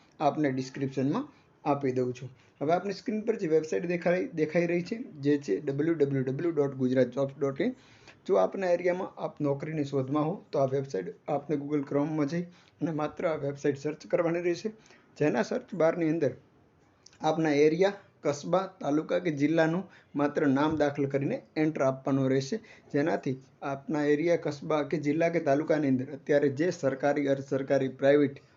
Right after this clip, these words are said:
નોકરી ચાલતી છે તેની વેકન્સીની સંપૂર્ણ ડિટેલ આ વેબસાઇટ પર આપને જોવા મળશે, જે પણ બિલકુલ નિઃશુલ્ક. તો આપ ત્યાં જઈને સર્ચ કરી શકો છો. અન્ય સૂચનાઓ જોઈએ તો અહીં સ્પષ્ટ લખેલું છે કે માત્ર ઓનલાઈન એપ્લાય જ કરવાનું રહેશે.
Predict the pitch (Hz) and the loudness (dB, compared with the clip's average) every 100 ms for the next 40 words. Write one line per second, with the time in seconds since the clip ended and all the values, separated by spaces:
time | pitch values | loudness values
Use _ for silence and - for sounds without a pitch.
0 | _ _ 139 131 147 147 139 135 139 165 | _ _ 0 0 0 0 2 2 2 0
1 | 139 127 143 135 123 131 160 156 151 131 | 0 -4 -2 0 0 0 -2 -4 -2 -2
2 | 143 156 - 185 165 131 127 120 - 151 | -2 -2 -2 0 0 -2 -2 -6 -2 -2
3 | 139 135 135 131 135 127 127 143 127 143 | 0 0 0 -2 0 -2 0 0 2 0
4 | 240 - - _ 135 135 139 190 139 139 | -2 -12 -20 _ 0 0 0 -4 0 2
5 | 139 135 135 131 - - 147 143 147 135 | 2 2 0 0 -4 -2 2 4 4 0
6 | 120 - - _ _ _ 135 135 135 - | -4 -10 -20 _ _ _ 2 2 0 -10
7 | - _ 156 160 147 135 127 247 - 139 | -20 _ 0 0 2 2 2 -2 -2 0
8 | 139 - - 139 127 135 135 127 127 127 | 0 -4 -6 -2 -2 -2 -4 -4 -6 -10
9 | - _ - - - - _ - - - | -16 _ -20 -20 -20 -20 _ -20 -20 -20
10 | - - - - _ - - - _ _ | -20 -20 -20 -20 _ -20 -20 -20 _ _
11 | - - 160 208 214 - 208 208 180 196 | -14 -2 2 2 0 -2 0 0 -2 -2
12 | 240 - 165 151 - 165 - 170 175 170 | -4 -2 -4 -4 -4 -2 0 0 -2 -2
13 | 175 175 135 135 139 131 135 127 123 120 | -4 0 0 0 0 0 2 0 0 0
14 | 147 143 143 143 147 143 143 - | 0 0 0 0 2 0 -2 -4